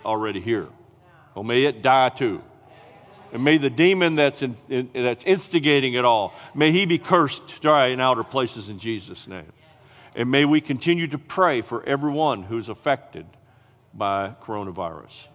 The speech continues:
Father, in the name of Jesus, we curse covid to die at its root. We pray, Lord God, that the demonic activity that's causing this disruption in all of society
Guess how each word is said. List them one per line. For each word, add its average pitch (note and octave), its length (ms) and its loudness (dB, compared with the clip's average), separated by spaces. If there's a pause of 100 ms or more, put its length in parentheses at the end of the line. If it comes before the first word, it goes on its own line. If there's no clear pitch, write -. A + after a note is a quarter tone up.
(140)
Father, A#2+ 400 0
in G#2+ 80 -8
the G#2 80 -10
name A#2 400 -8
of A#2 100 -10
Jesus, F#2+ 600 -14 (260)
we F#2+ 180 -14
curse - 680 -8 (1200)
covid F#2+ 520 -4 (760)
to - 100 -12
die G2 560 0 (400)
at F#2 120 -12
its - 260 -16
root. - 420 -14 (1400)
We G2+ 100 -8
pray, A#2 360 -2
Lord F#2+ 300 -6
God, G2 220 -4
that F2+ 140 -16
the G2 80 -10
demonic G#2 580 -4
activity C3+ 560 -8
that's G2+ 240 -10
causing A#2+ 540 -8
this A2+ 260 -8
disruption A#2+ 840 -10
in G2+ 160 -14
all A#2+ 280 -6
of G#2+ 80 -12
society A2 840 -8